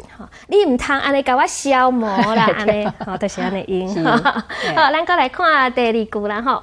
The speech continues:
Speaker 1: 不会特别要，可是他给不会拒绝，透过这样的政策带动，愿意建立这样的习惯。老师。
Speaker 2: 嗯，就讲吼，袂特别甲点头讨啦。
Speaker 1: 嗯。
Speaker 2: 啊，不过吼，点头要互伊嘛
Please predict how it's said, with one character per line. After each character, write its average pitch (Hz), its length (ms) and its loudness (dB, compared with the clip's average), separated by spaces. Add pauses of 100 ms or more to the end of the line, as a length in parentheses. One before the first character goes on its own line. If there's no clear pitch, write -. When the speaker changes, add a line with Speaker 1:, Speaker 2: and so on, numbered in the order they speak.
Speaker 1:
不 370 140 2
会 403 200 4
特 403 160 4
别 294 180 0
要， 311 180 4
可 247 120 0
是 285 120 -2
他 269 200 0
给 185 160 -4
不 214 140 -8
会 240 120 -2
拒 240 160 -6
绝， 208 160 -2
透 277 140 -6
过 269 120 0
这 269 100 -2
样 247 120 0
的 220 80 0
政 302 200 2
策 311 120 0
带 285 160 2
动， 269 160 -2 (240)
愿 381 220 2
意 349 100 4
建 320 240 0
立 294 140 -2
这 349 280 2
样 311 240 2
的 214 140 0
习 220 380 -6
惯。 277 340 2
老 180 120 -8
师。 262 520 4
Speaker 2:
嗯， 202 340 -4 (320)
就 208 120 -10
讲 240 180 2
吼， 233 220 2
袂 175 260 0
特 175 80 -6 (220)
别 165 300 -4
甲 160 380 4
点 226 240 4
头 143 300 -6
讨 - 160 -4 (180)
啦。 117 140 -4
Speaker 1:
嗯。 359 220 0
Speaker 2:
啊， 320 100 4
不 277 80 4
过 247 100 2
吼， 262 220 2
点 254 220 -2
头 185 160 2
要 233 180 2
互 196 180 0
伊 185 160 -2
嘛 156 240 -4